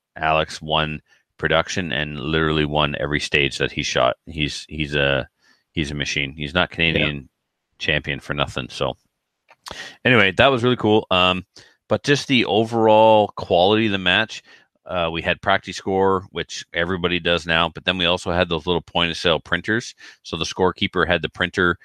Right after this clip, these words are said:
Speaker 1: hooked on their belt and the tablet, and he hit approve, and the printer printed off a receipt, so the competitor had a copy of their score. We just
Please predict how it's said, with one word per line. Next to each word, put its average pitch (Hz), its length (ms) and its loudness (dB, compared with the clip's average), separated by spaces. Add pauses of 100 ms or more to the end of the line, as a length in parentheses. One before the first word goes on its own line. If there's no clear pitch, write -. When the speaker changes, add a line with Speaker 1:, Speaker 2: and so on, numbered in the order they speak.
(220)
Speaker 1:
hooked - 240 -4
on 85 100 0
their 78 100 -2
belt 101 460 2
and 80 160 -8
the 73 80 -8
tablet, 104 460 2
and 76 100 -8
he - 20 -8
hit 85 120 -2
approve, 95 440 -4
and 82 120 -8
the 71 40 -10
printer 85 440 -6 (340)
printed 87 300 -4
off 80 240 0
a - 20 -4
receipt, 78 480 -6
so - 140 -12
the 73 80 -8
competitor 80 480 0
had 73 120 -2
a 69 40 -4
copy 82 340 -2
of 71 60 -4
their 71 100 -4
score. 95 400 0 (580)
We 101 140 -2
just 120 320 -2